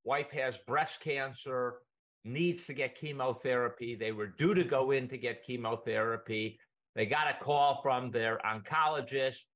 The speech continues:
"We don't have the drug carboplatin, which you're supposed to get. Um, it's out of stock everywhere that we can find."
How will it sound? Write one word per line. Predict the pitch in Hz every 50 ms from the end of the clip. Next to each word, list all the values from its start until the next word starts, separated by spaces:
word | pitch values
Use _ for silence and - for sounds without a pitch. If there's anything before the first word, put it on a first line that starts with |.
| _ _ _ _ _ _ _ _
"We | 123
don't | 123 151 156 151 143
have | 123 123 147 143 135 139 127 -
the | 123 113
drug | 95 - 135 135 135 123 113 - _ _
carboplatin, | - 156 147 151 156 139 147 147 139 - - - 156 151 143 - - 127 123 120 120 110
which | 117 120 117 - -
you're | 120 110
supposed | - - 107 - - 123 123 - -
to | - 110
get. | 90 - 113 110 107 - - - _ _ _ _ _ _ _ _
Um, | 113 113 110 107 107 107 104 104 101 101 - _ _ _ _ _ _ _ _
it's | - 120 117 - - -
out | - 120 120 127 131
of | 120 -
stock | - - - - 139 123 113 107 107 - - - _
everywhere | 123 123 123 110 120 127 117 104 107 113 110 110
that | 104 107 101 -
we | 113 110
can | 95 - 120 101 95
find." | - - 101 95 90 85 80 67 62 -